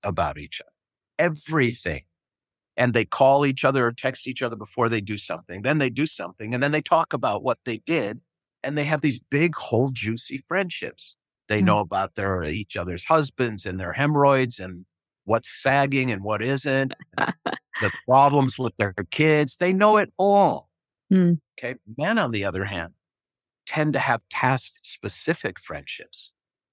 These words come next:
Speaker 1: There's their colleague at work. There's their tennis buddy.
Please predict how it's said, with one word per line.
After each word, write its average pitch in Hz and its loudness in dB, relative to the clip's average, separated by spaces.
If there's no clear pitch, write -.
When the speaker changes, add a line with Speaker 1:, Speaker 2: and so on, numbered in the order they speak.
Speaker 1:
There's 80 -8
their 139 0
colleague 113 4
at - 0
work. 180 2
There's 87 -2
their 127 -4
tennis 190 -4
buddy. - -4